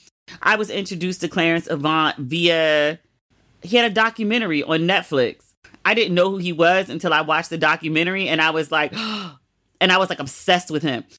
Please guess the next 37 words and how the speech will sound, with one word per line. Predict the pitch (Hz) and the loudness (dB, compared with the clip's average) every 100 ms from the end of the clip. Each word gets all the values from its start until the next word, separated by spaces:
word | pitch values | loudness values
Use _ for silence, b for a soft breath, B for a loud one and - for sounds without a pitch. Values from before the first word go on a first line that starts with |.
| - | -4
He | 208 175 | -2 2
and | 185 196 | 0 0
his | 196 147 | -2 0
wife. | 143 117 - b b b b | 0 0 -6 b b b b
If | 185 185 | -2 0
you | 254 262 | 0 0
recall, | 208 - 185 185 180 151 139 139 165 _ _ _ _ _ _ _ _ _ - | -2 -2 0 2 2 2 2 0 -6 _ _ _ _ _ _ _ _ _ -2
I | |
remember | 185 185 214 202 | 0 0 -2 -2
talking | 196 190 196 | 0 0 -2
about | 170 160 | 0 0
it | 147 | 2
on | 156 | 0
the | 151 - | 0 -2
episode | 170 160 156 147 143 | -2 -2 0 2 0
when | 147 | 0
it | 139 | 0
happened. | 156 156 151 143 135 127 b b - | -2 -2 -2 -4 -2 -4 b b -4
They | 156 | 0
lived | 185 240 185 | 2 2 0
in | |
a | 151 | -2
really | 165 170 117 | -2 0 -2
exclusive | 113 - 170 170 165 143 | -6 -6 -4 -2 -2 2
neighborhood, | 147 165 151 143 131 | 2 0 -2 -2 -2
he | 170 | 0
and | 170 | 0
his | 147 | 0
wife, | 143 139 131 - _ - | 0 0 -2 -8 _ -4
and | 151 | 0
there | 165 | 0
had | 151 | 2
been | 170 | 0
a | 160 | -2
series | - 180 180 165 | -2 0 0 -2
of | 131 | -2
break-ins | 151 170 - 151 143 135 143 | 0 0 0 0 0 -2 -4